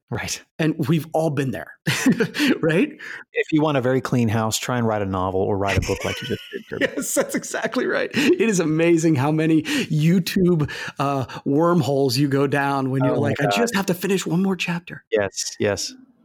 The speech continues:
Speaker 2: But yeah, she just says, "Look, it's five, four, three, two, one, do it. Take action immediately."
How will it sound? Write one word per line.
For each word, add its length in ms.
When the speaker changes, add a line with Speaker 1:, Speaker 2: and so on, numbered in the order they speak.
Speaker 2:
But 120
yeah, 220
she 140
just 200
says, 220
"Look, 340
it's 320
five, 400
four, 220
three, 280
two, 220
one, 420
do 200
it. 140
Take 240
action 340
immediately." 640